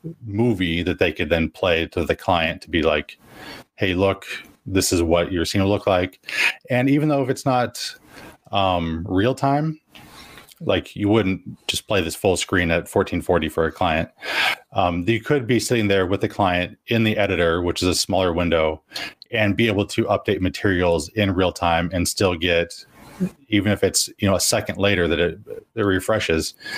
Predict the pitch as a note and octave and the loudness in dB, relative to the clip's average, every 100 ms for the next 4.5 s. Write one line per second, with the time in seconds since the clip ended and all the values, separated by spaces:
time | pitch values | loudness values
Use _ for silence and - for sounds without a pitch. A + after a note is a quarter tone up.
0 | - - - - _ - G2 - A2 G#2+ | -8 -10 -14 -20 _ 0 0 2 0 2
1 | A#2+ G#2+ G#2 G#2+ G#2 F#2 - F2+ F2 F2 | 0 0 0 2 2 0 0 0 0 -2
2 | G2 F2 F2+ - G#2 F2+ F#2+ - F2+ F#2+ | 0 0 0 -2 -2 0 0 0 -2 0
3 | F2 F2 D#2+ E2 D#2+ - E2+ - E2+ F2+ | 2 2 2 0 0 0 -2 -4 -4 0
4 | B2+ B2+ B2 B2 | 0 2 0 -2